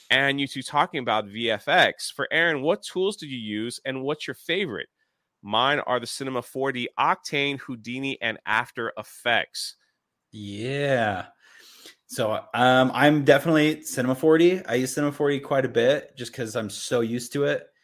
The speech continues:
Speaker 2: And then, um, I use, I've been using V-Ray for rendering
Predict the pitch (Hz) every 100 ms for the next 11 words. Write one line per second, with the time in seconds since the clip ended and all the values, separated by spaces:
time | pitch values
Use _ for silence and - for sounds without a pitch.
0 | _ _ _ _ 123 131 120 117 117 117
1 | - _ _ 113 120 117 117 98 123 127
2 | 123 120 110 - 120 135 139 120 107 104
3 | 107 131 131 123 123 110 110 107 101 101
4 | 104 104